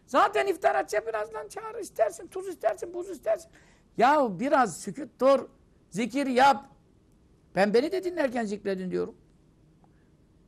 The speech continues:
Kelime-i şehadet çoğaltın, istiğfar çoğaltın, cenneti çok isteyin, cehennemden çok sığının.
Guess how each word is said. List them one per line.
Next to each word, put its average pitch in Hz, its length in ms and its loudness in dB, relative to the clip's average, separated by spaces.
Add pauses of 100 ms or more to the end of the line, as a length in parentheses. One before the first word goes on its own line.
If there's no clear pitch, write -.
(140)
Kelime-i 202 280 -2
şehadet 208 420 2
çoğaltın, 214 380 2
istiğfar 208 540 2
çoğaltın, 208 420 2
cenneti 196 420 -2
çok 214 220 -2
isteyin, 214 380 -2
cehennemden 202 560 -4
çok 202 220 -6
sığının. 214 360 -6